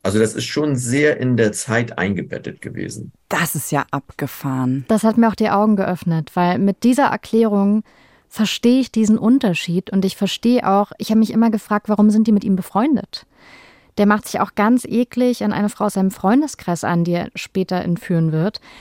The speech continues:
Speaker 3: Und ich habe mich immer gefragt, warum hängen die überhaupt mit dem ab? Nämlich genau bei diesem Lagerfeuer, von dem der Produzent Dietmar Günsche vorhin gesprochen hat. Das macht für mich jetzt tatsächlich mehr Sinn.
Speaker 2: Ja, muss ich auch sagen. Und vor allen Dingen finde ich auch spannend,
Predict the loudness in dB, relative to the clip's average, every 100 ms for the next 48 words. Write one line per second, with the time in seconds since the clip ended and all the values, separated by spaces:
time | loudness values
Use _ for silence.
0 | -18 -2 -2 2 2 2 4 2 2 -4
1 | -6 -4 -2 0 0 0 2 2 2 -2
2 | -2 -2 0 0 0 -2 -4 0 -2 0
3 | 2 4 4 2 2 2 2 2 0 -2
4 | -4 -2 0 0 -2 -2 -2 0 0 0
5 | -2 -6 -4 -2 -2 -2 0 0 0 -4
6 | -6 -6 -8 -6 -6 -4 -4 -4 -8 _
7 | _ _ _ 0 0 -2 -16 -4 -4 -4
8 | -4 -2 -2 -6 -8 -20 _ -4 0 0
9 | 0 0 0 0 -2 -6 0 2 2 0
10 | -2 -4 -2 2 2 2 0 -4 -4 -2
11 | 2 4 2 2 -2 -2 -4 -6 -6 -2
12 | 2 2 2 -2